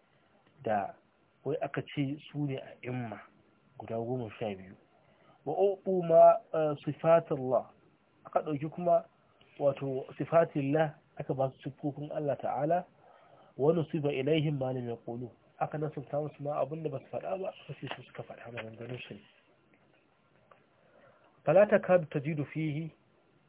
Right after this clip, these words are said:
غير المسائل الفرعية إلى الحديث عن، عن الإمامة والأئمة. Kwata-kwata littafin in ka dube shi gabaki ɗaya, ba za ka sami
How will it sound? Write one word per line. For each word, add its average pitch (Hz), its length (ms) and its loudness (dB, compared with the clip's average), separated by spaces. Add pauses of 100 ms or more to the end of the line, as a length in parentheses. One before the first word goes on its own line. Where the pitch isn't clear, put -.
(240)
غير 135 220 2
المسائل 139 500 0
الفرعية 147 640 -6
إلى 143 240 -6
الحديث 131 460 -8
عن، 120 240 -14 (340)
عن 131 340 -10
الإمامة 135 640 -4
والأئمة. 117 560 -2 (600)
Kwata-kwata 185 420 -2
littafin 185 600 0
in 160 60 -12
ka 165 120 -10
dube 147 300 -6
shi 143 120 -14
gabaki 123 460 -10
ɗaya, - 240 -8 (1500)
ba 139 60 2
za 170 120 4
ka 175 200 -2
sami 151 460 0